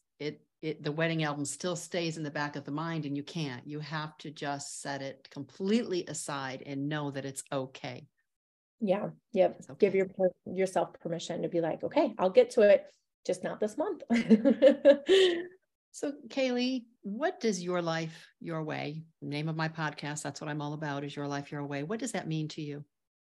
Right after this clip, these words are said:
Speaker 2: Oh gosh, I think li-, waking up every day and living life on your terms and whatever that looks like to you.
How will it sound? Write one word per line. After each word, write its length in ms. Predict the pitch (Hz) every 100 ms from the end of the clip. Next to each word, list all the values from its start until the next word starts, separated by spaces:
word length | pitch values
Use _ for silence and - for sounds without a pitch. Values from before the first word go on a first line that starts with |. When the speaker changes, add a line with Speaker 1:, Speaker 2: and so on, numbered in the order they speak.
| -
Speaker 2:
Oh 240 | 214 226
gosh, 320 | 214 185 185 175 -
I 120 | 247
think 200 | 339 311
li-, 300 | 220 226 226
waking 400 | 220 240 - 254
up 80 | 220
every 200 | 214 214
day 100 | 202
and 80 | 185
living 180 | 190
life 200 | 185 185 185
on 80 | 180
your 120 | 170
terms 520 | - 185 170 156 151
and 280 | - 190 185
whatever 260 | 202 240 285
that 200 | 285 254
looks 180 | -
like 180 | 180 -
to 100 | - 180
you. 200 | 170